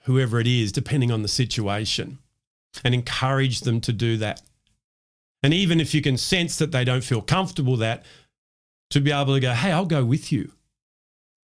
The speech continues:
and I'll be there to support you." So that's number three. And then number four is to check in. You know, it's like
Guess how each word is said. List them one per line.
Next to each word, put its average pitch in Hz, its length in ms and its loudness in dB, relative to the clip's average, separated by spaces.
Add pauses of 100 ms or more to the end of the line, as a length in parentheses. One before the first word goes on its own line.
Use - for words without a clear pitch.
(340)
and 117 100 0
I'll 123 220 2
be 120 160 2
there 120 200 2
to 113 60 -2
support 120 460 -2
you." - 200 -6 (1200)
So 131 80 2
that's 131 200 2
number 120 200 2
three. 113 500 -4 (540)
And 131 120 4
then 143 100 4
number 156 240 2
four 156 580 0 (400)
is 120 160 -2
to - 120 -6
check - 440 0
in. 120 360 -2 (760)
You 143 80 6
know, 135 240 2 (260)
it's 135 220 0
like 147 280 0